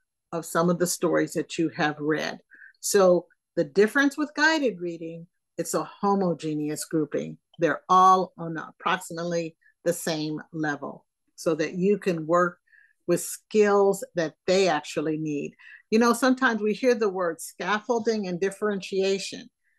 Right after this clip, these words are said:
Um, and, and sometimes I hear people using that word,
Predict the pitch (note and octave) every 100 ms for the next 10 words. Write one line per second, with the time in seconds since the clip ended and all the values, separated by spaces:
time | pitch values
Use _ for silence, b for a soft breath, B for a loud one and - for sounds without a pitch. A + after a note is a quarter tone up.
0 | _ _ F#3+ F#3 F3+ F3 - G#3+ G#3+ A3+
1 | A#3 A3+ - _ _ - F#4+ B4 B3+ G#3+
2 | F#3+ F#3 G#3 F#3+ A#3 G#3+ G3 F3 F3 A3
3 | C4 B3+ A3 F#3 E3 D3+ F3 E3+ E3 E3+
4 | D#3+